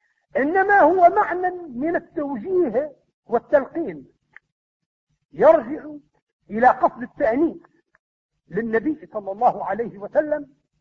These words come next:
والتأليف لنفسه الكريمة والتأييد له في موقف الشدة، ببيان أن له عونا من الله تعالى،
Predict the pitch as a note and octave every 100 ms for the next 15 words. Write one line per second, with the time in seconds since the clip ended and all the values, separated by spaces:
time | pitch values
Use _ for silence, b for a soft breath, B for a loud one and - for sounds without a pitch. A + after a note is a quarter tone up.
0 | _ _ _ _ _ _ F3+ A#3 - B3
1 | G#3 D#4 E4 A#3 F#3+ B3+ D#4 - F3+ G#3
2 | A3+ D4+ E4 D#4+ - _ _ _ _ _
3 | _ _ _ _ F#3 C#4+ D4 - B3 B3+
4 | G4 F#4+ E4 E4 F4+ C4 F4+ E4+ C4 C#4
5 | C#4 E4+ - C4+ - - D4 E3+ - _
6 | _ _ _ _ _ _ _ _ _ F3+
7 | F#3 A3 B3+ E4 D#4 D4 - _ - _
8 | _ _ - F4+ D#4+ D#4 D#4+ D#4 C4 C#4+
9 | A#3+ G#4 F#4+ E4 D4+ D4 C#4 B3+ D#4+ B3+
10 | - A3 B3+ C4 A#3